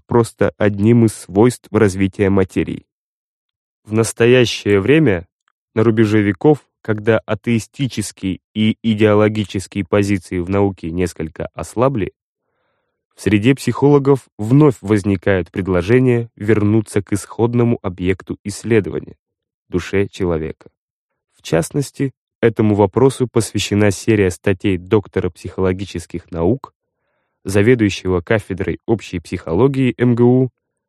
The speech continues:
Бориса Сергеевича Братуся. В своих статьях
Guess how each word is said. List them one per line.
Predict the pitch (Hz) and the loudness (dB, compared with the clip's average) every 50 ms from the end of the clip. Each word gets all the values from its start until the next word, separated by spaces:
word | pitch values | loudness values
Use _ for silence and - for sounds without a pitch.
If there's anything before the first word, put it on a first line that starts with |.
| _ _ - | _ _ -8
Бориса | - 90 92 87 90 110 120 - - 120 | -2 0 2 2 2 2 0 -2 -6 -8
Сергеевича | - - 104 90 85 80 85 92 92 95 95 98 92 - - 101 95 95 _ _ _ | -2 -2 -2 -2 -2 -2 -2 0 0 2 0 0 -2 -2 -2 -2 -4 -4 _ _ _
Братуся. | - - 110 101 - - 98 90 - - - - - _ _ _ _ _ _ _ _ _ _ _ _ _ _ _ _ _ _ _ | -6 -4 -4 -4 -4 -4 -10 -10 -10 -12 -20 -20 -20 _ _ _ _ _ _ _ _ _ _ _ _ _ _ _ _ _ _ _
В | - | -8
своих | - - - 123 139 135 | -2 2 2 2 2 0
статьях | - - 117 110 101 - 117 143 160 151 - - _ | -2 0 0 0 0 2 2 2 2 2 -2 -10 _